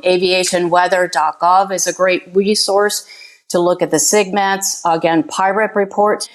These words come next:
There's turbulence forecast. I personally look at the surface progs,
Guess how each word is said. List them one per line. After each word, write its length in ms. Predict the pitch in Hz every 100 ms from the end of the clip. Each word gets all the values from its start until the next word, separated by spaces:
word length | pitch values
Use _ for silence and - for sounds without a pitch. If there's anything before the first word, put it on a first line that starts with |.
| - - _
There's 440 | - 175 175 165 -
turbulence 520 | - 226 233 226 220
forecast. 1000 | - 214 214 208 202 196 202 202 - - _ - - -
I 240 | 175 190 233
personally 420 | 220 214 208 196
look 320 | 175 196 202
at 340 | 190 175 - -
the 340 | 170 170 170
surface 520 | - 196 220 165 -
progs, 540 | - 143 - - -